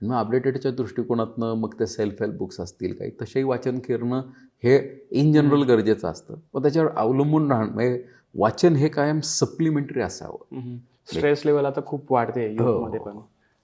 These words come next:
Speaker 2: तर, अ, बुक एक त्याला एक पर्याय असू
Speaker 1: नाही,
Speaker 2: शकतो.
Speaker 1: बुक्स असू शकतात पर्याय,
Speaker 2: हां, हां.
Speaker 1: पण त्या बुक्स काय होतं की एखाद्याला स्ट्रेस आहे मग तू स्ट्रेसची पुस्तक वाचा असं नसतं.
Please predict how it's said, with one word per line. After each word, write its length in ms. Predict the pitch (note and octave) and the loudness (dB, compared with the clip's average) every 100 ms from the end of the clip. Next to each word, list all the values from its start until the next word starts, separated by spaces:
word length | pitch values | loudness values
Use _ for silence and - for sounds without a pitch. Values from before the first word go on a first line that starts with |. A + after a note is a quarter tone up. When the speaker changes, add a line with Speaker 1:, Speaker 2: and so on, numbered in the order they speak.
| _ _ - | _ _ -18
Speaker 2:
तर, 400 | G#2+ G#2 G2+ G2+ | -14 -14 -14 -18
अ, 60 | A2 - | -18 -6
बुक 260 | A#2+ B2 | -4 -2
एक 160 | C3 B2+ | -2 -2
त्याला 180 | B2+ B2+ | -4 -4
एक 120 | B2 | -2
पर्याय 260 | A#2+ A#2+ A#2 | 0 0 -2
असू 160 | - | -6
Speaker 1:
नाही, 180 | A2+ G3+ | 2 4
Speaker 2:
शकतो. 100 | B2 | 4
Speaker 1:
बुक्स 200 | B2+ - | 0 -2
असू 240 | G2+ - | -2 -4
शकतात 360 | C3+ D3 - G#2 | -6 -6 -6 -6
पर्याय, 460 | - E2 D#2+ D2 - - | -6 -10 -10 -10 -12 -12
Speaker 2:
हां, 100 | A#2 | -14
हां. 120 | A2 - _ | -16 -20 _
Speaker 1:
पण 140 | A2 | -2
त्या 160 | A#2 C#3+ | 2 2
बुक्स 320 | A#2 D3 - | 4 2 0
काय 140 | D3+ D3 | 0 0
होतं 280 | C#3+ C#3+ | 0 -2
की 160 | C#3 C#3+ - | -2 -6 -6
एखाद्याला 380 | C3+ C3+ C3+ C#3+ | -4 0 2 2
स्ट्रेस 380 | C#3 C#3+ C3 D3 | 2 0 0 0
आहे 80 | D3 | -2
मग 120 | D3 | -2
तू 60 | |
स्ट्रेसची 560 | C#3+ - - D3 C#3+ E3 | -4 -4 2 2 2 -2
पुस्तक 360 | D#3 - E3 D#3 | -2 0 0 2
वाचा 260 | D3+ D#3 | 2 0
असं 180 | C#3+ D3+ | 0 0
नसतं. 280 | C3+ C3+ | -2 -4